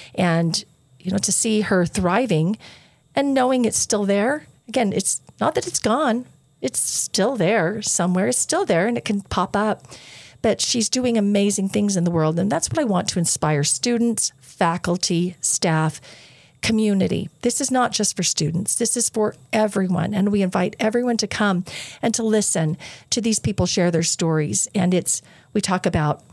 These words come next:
what are the mental health challenges you've dealt with first?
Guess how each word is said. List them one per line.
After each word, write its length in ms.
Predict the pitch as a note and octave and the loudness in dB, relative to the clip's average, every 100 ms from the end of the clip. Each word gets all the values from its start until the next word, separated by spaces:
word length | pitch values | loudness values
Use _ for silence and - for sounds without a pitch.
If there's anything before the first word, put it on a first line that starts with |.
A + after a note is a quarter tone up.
| - _ | -20 _
what 340 | - F3 F#3 A#3 | -4 0 2 2
are 80 | |
the 60 | B3+ | 0
mental 280 | C4 B3 A#3 | 0 0 0
health 200 | A#3+ - | 0 0
challenges 480 | G#3+ F#3+ F#3 F3+ G3+ | 0 2 0 0 -2
you've 100 | F3+ | 0
dealt 240 | D3 - | -2 0
with 200 | F3 A#3 - _ | 0 -2 -6 _
first? 460 | F3 F3 G#3+ - | -2 0 -2 -4